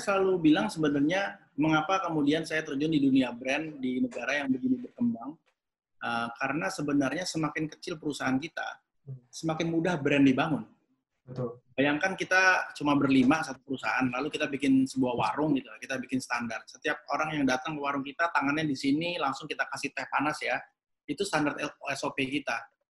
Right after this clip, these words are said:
Speaker 1: Kita ingin membangun kesan hangat di, di mata konsumen. Terus ada lima orang kan, "Kamu setuju? Setuju? Setuju? Setuju?"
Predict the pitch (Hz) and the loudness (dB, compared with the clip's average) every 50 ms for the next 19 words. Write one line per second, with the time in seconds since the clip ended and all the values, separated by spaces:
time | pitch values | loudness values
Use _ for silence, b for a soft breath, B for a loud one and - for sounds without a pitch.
0 | _ _ _ - 135 170 180 170 170 165 165 151 139 135 151 170 165 - 147 - | _ _ _ -6 -2 -2 0 0 0 0 0 2 2 2 0 0 -2 -4 -6 -4
1 | - 160 151 139 - 147 143 147 160 160 151 - - - - 127 127 123 123 123 | -2 -2 -2 0 2 2 2 4 4 2 2 0 -4 -10 -8 -4 -4 -2 -2 -2
2 | 123 120 117 - - 123 127 123 131 120 - - 127 - 123 120 - - 120 110 | -2 -4 -6 -8 -6 -4 -2 0 0 -2 -2 -4 -6 -4 -6 -6 -6 -6 -8 -8
3 | 104 - _ _ _ _ _ _ _ _ _ _ - 170 160 165 156 156 151 151 | -8 -12 _ _ _ _ _ _ _ _ _ _ -6 -2 2 4 6 6 6 6
4 | 156 165 185 202 180 151 143 156 165 165 - - _ _ _ - 156 190 185 - | 6 6 6 6 6 4 2 0 -2 -6 -12 -18 _ _ _ -2 -2 -2 -2 -2
5 | 175 160 180 220 233 226 - - - 165 156 190 226 240 - - - 160 151 190 | 0 2 2 2 2 0 0 0 2 4 4 4 4 2 0 0 2 2 4 4
6 | 233 226 - - 160 156 196 | 2 0 0 0 0 0 0